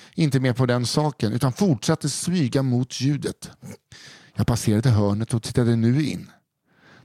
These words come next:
Där uppenbarade sig ryggtavlan av en person. En person som jag hade svårt att placera. Plötsligt frös jag till is. Utifrån vad jag kunnat avgöra var det en äldre dam som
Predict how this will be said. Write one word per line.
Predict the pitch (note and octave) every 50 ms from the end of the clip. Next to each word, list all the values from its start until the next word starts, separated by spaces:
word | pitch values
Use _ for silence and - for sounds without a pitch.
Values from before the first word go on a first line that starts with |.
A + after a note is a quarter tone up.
| _ -
Där | - G#2+ A2+
uppenbarade | - F3+ D#3 - C#3 A#2+ A#2+ A#2+ B2 B2
sig | A#2 - C3+ B2 A#2+ A#2 A2 _ - _
ryggtavlan | - D3 D#3+ C#3+ A2+ - A2+ G#2 A2 A#2+ B2
av | A#2 A#2 B2
en | A#2+ A2
person. | B2 A#2+ - - D#3 - - - - _ _ _ _ _ - - - - - - -
En | - A#2
person | A2 B2 G#2+ - C3 C3 C3+ C#3 C#3+ C#3 C#3 C3+
som | - - C#3+
jag | C3+ B2
hade | A#2+ A#2+ A#2
svårt | - - - C3+ A#2+ A2+ - - - - - -
att | - A#2 -
placera. | D#3 C#3+ - - E3+ G3 A3 - - - - - _ _ _ _ _ _ _ _ _ _ - _ _ _ _ _ _ _ -
Plötsligt | - D#3 C3+ - - - C3 - -
frös | - - - C#3 B2+ A#2+ A2+ - -
jag | C3 -
till | - B2+ A2
is. | F2+ E2+ - - - - _ _ _ _ _ _ _ _ _ - - - A2 G#2 -
Utifrån | E3+ E3+ - - D3+ C3+ F3+ F3+ F3+ F3
vad | E3+ F3 E3+
jag | D3+ -
kunnat | - D#3 D3 -
avgöra | F3 E3+ C#3+ C3 B2 C3+ D3 D3+ D3+ D3
var | C3 C3 C3
det | C3+
en | C#3+ D3+
äldre | C#3 D#3 D3 D3+ D3+ D3 C#3
dam | B2 E3 E3+ D3+ G#2+ F#2+ F#2 F#2 F#2 - _ _ _ _
som | - - B2 C3